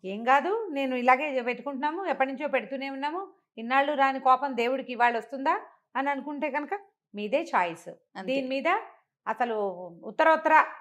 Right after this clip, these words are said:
Speaker 1: ప్రశ్నలు జవాబులు లేవు.
Speaker 2: ఓకే.
Speaker 1: నేను చెప్పను.
Speaker 2: Already
Speaker 1: ఇంతే.
Speaker 2: మొత్తం చెప్పారు రమ్మ గారు.
Speaker 1: ఆ, ఇక, ఇక ముందంటే ఇప్పుడు నువ్వు అయిపోయావు. కామెంట్లు రావా మనకి?
Speaker 2: ఎస్,
Speaker 1: వస్తాయి
Speaker 2: ఎస్.
Speaker 1: కదా.
Speaker 2: అవునవును.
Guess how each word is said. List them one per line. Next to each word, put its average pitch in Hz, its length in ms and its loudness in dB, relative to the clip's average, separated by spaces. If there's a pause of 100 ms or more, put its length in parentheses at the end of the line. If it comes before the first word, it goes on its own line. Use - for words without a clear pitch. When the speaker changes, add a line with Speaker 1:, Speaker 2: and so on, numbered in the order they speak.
Speaker 1:
ప్రశ్నలు 302 380 -2
జవాబులు 269 460 10
లేవు. 240 280 2 (380)
Speaker 2:
ఓకే. 196 320 -10 (300)
Speaker 1:
నేను 247 180 -6
చెప్పను. 240 260 2 (760)
Speaker 2:
Already 226 160 0
Speaker 1:
ఇంతే. 269 220 4
Speaker 2:
మొత్తం 269 160 4
చెప్పారు 294 400 4
రమ్మ 226 220 2
గారు. 247 160 4
Speaker 1:
ఆ, 247 60 6
ఇక, 247 180 2
ఇక 302 280 0
ముందంటే 339 400 0
ఇప్పుడు 302 140 -4
నువ్వు 311 220 0
అయిపోయావు. 339 440 6 (160)
కామెంట్లు 359 580 2
రావా 320 320 4
మనకి? 330 500 -4 (220)
Speaker 2:
ఎస్, 170 300 -10
Speaker 1:
వస్తాయి 226 280 -2
Speaker 2:
ఎస్. 202 60 2
Speaker 1:
కదా. 180 160 0
Speaker 2:
అవునవును. 170 480 -6